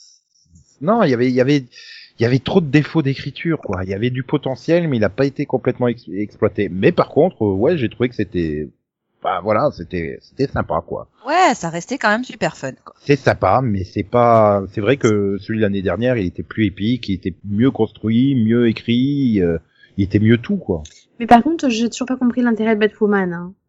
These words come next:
Speaker 3: Euh... Faut
Speaker 2: Mais
Speaker 3: m'expliquer.
Speaker 2: de lancer la
Speaker 1: Bah, de
Speaker 2: série
Speaker 1: l'introduire,
Speaker 2: Batman.
Speaker 1: euh.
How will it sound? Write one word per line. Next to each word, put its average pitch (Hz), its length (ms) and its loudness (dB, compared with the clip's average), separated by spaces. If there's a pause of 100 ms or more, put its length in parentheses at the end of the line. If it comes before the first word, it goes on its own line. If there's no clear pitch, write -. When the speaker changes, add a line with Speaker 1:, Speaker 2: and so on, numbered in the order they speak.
(160)
Speaker 3:
Euh... 170 420 -8 (720)
Faut - 220 -4
Speaker 2:
Mais 190 100 4
Speaker 3:
m'expliquer. 175 460 -2
Speaker 2:
de 170 80 -4
lancer 170 480 -4
la 185 60 0
Speaker 1:
Bah, 160 80 4
de 110 60 6
Speaker 2:
série 113 80 0
Speaker 1:
l'introduire, 120 580 4
Speaker 2:
Batman. 95 300 -4
Speaker 1:
euh. 90 140 -10